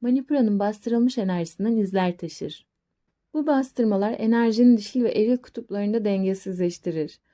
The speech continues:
Manipura'da dişil enerji bastırılmışsa, kendi ışığını görememe,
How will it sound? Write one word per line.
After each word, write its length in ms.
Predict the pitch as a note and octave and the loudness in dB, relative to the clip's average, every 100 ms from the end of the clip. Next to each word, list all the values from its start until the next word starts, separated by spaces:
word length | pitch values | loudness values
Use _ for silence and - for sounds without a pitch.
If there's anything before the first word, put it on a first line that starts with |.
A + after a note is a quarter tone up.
| _ - | _ -4
Manipura'da 600 | A#3+ B3+ C#4+ D4+ A3 F#3 | 2 2 2 0 0 -2
dişil 260 | G3 - B3+ | -6 -2 2
enerji 420 | A3 F#3+ E3+ D#3+ | 2 2 0 0
bastırılmışsa, 1000 | F3+ F#3+ A#3+ B3 B3+ C4 - A3+ A3 A#3+ _ _ | -2 -2 0 4 6 4 0 -2 -2 -4 _ _
kendi 400 | A#3+ A3 A3 A#3 | -6 0 4 4
ışığını 340 | A3 G#3+ F#3 | 2 -2 -2
görememe, 720 | E3 F#3 F#3+ A3+ A3+ G#3 G#3 | 0 0 2 2 2 2 -2